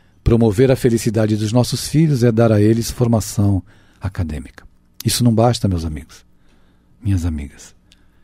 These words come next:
É preciso muito mais. E é aí que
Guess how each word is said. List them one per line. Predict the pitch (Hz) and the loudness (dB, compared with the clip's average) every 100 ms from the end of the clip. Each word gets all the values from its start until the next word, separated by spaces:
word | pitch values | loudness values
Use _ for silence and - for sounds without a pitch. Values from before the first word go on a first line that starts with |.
| _ _ _ _ - | _ _ _ _ -10
É | 110 | -2
preciso | 113 - 131 127 | 0 2 2 4
muito | 147 147 | 4 2
mais. | 127 85 - - _ _ _ _ _ _ _ _ _ _ | 0 0 -4 -16 _ _ _ _ _ _ _ _ _ _
E | - 104 | -2 2
é | 110 | 4
aí | 113 110 113 135 156 _ _ _ _ _ _ _ _ _ - | 4 4 2 0 -6 _ _ _ _ _ _ _ _ _ -8
que | 110 110 101 95 | 0 2 2 0